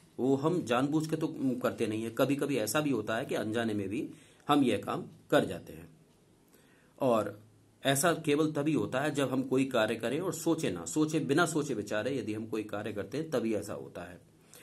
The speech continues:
और उन नियमों का हम पालन ना करें जिनका हमें पालन करना चाहिए। तो इस बारे में हमें अब आगे थोड़ा सा इस बारे में भी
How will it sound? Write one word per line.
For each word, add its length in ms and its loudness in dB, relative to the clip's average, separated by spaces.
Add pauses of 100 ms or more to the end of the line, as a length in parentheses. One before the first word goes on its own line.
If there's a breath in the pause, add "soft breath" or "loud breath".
(260 loud breath)
और 160 4
उन 180 6
नियमों 320 6
का 120 4
हम 180 0
पालन 280 0
ना 100 2
करें 340 -6
जिनका 300 -2
हमें 220 -2
पालन 260 -6
करना 260 -4
चाहिए। 460 -4 (1040 soft breath)
तो 260 0
इस 140 4
बारे 240 8
में 120 4
हमें 360 -4
अब 460 -4
आगे 380 -2 (220)
थोड़ा 140 -2
सा 300 -4 (120)
इस 100 -4
बारे 200 -2
में 140 0
भी 180 -2